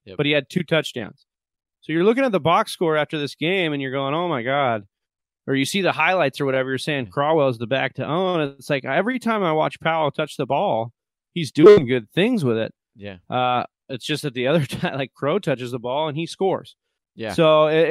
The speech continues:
Speaker 2: it continues to be very weird. I think, um, I think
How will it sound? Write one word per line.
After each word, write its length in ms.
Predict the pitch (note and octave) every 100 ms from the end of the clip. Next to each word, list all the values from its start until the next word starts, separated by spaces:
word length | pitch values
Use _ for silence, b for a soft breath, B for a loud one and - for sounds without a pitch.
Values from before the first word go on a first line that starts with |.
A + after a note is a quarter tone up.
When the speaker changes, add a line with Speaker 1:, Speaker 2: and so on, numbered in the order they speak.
| F3+
Speaker 2:
it 100 | E3+
continues 400 | G3+ G#3+ A3+ A3+
to 100 | A3
be 120 | G3
very 260 | F3 E3+ D#3+
weird. 360 | C#3 D3 D3+
I 120 | C3+ A#2+
think, 280 | F3 E3 - _ _ _ _ _ _
um, 600 | B2+ B2+ B2+ B2+ B2 A#2+ - _ _ -
I 100 | D#3
think 240 | G3 F3